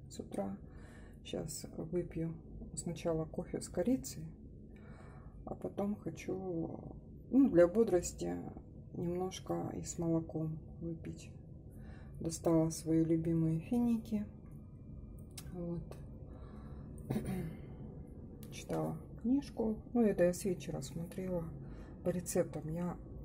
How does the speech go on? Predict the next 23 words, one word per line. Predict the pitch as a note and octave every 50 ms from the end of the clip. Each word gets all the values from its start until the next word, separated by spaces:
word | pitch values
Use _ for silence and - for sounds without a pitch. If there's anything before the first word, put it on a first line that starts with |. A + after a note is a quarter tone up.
| - - - - - - - - - -
люблю | G3 A3 A#3+ A3 A3+ A3 G3+ F#3
очень | F3 E3 E3 - E3 E3+ F3
старые | - - - G3+ G3 F#3+ F#3 F3 E3+ E3+ E3 D#3 - - - - - - - - - - - -
рецептурные | E3 F3+ - - - - - G#3+ G3+ F#3 F3+ F#3+ F3+ F3+ - - - - F3+ -
кулинарные | - F#3+ F#3+ F#3+ F#3+ F#3+ F#3 F3+ E3+ F3+ F3 F3 F3+
книги, | - - A3 A3+ A#3+ A#3 A3 F#3+ F3+ E3+
и | E3+
они, | E3+ E3+ E3+ F3+ F#3+ G3 G3+ G3 F3+ - - - - - -
ну, | - F#3 A3+ C4 A3 F3
скажем | - - - E3+ E3 E3+ F3+ F3
так, | F3 F3+ F3 D#3+ C3+ - - - - -
там | F#3+ F3+ F3 E3+
есть | E3+ E3+ F3 F3 - -
такие | F3+ F3 - - - A3+ G3 F#3+ F3+ - - - - - - - - - - - - - -
советы | - - E3+ F3 G3 A#3 C4 C4 A#3+ G#3+
очень | G#3 G3+ - G3+ G3 F#3+
хорошие, | - - F#3 F#3 F#3+ F#3 - - E3+ D#3
которые, | - - - - G3 F#3 F3 F3 E3+ D3 C3 -
ну, | F#3 G#3+ B3+ C#4+ B3+ - - - - -
помогают | E3+ D#3+ D#3+ D#3+ E3 D3+ D#3+ D#3 D3 D3 D3 C#3 D3 - - - - - -
в | D#3 D3+
готовке | D#3 E3+ E3+ G3 G3 F#3+ - - F3+
блюд. | D#3 D3+ D#3+ E3 D#3+ C#3+ -